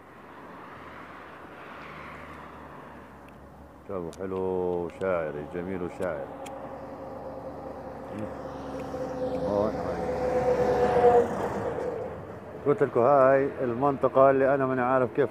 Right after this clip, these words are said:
تنطلع بصراحة. عارف كيف الواحد بيقدر يوصل لها. هاي هون شايفين حيطة واقعة كلها.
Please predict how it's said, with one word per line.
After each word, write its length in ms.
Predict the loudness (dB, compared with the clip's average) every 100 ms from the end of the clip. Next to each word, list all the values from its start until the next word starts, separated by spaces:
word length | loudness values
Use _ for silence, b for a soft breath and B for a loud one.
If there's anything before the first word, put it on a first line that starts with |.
| 0
تنطلع 460 | -4 0 2 2 0
بصراحة. 640 | 0 2 2 2 0 -2 -6 -16 -16 -14 -14 -12 -12 -12 -10 -10 -8 -8 -6 -6 -6 -8 -10 -12 -14 -2
عارف 220 | 2 2 2
كيف 160 | 2
الواحد 240 | 4 6 6
بيقدر 220 | 2 2
يوصل 480 | 2 2 -2 -2 -4
لها. 200 | -6 -16 -14 -8
هاي 160 | -4
هون 240 | -2 -4 -6
شايفين 380 | -6 -8 -6
حيطة 260 | -2 -2 2
واقعة 380 | 4 4 2 -4
كلها. 540 | -4 -8 -8 -14 -20